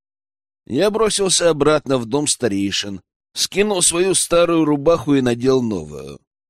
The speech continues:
Штаны сели как надо, лапти удобные, а рубаха классная и удобно как. Никогда бы не подумал.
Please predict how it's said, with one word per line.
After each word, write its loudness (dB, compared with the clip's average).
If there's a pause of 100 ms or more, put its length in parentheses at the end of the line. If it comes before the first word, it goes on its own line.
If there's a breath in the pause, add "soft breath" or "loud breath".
(140)
Штаны -2
сели 2
как -2
надо, -4
лапти 0
удобные, -2
а -4
рубаха 0
классная -10
и -10
удобно -8
как. -18 (560)
Никогда 0
бы -2
не -2
подумал. -6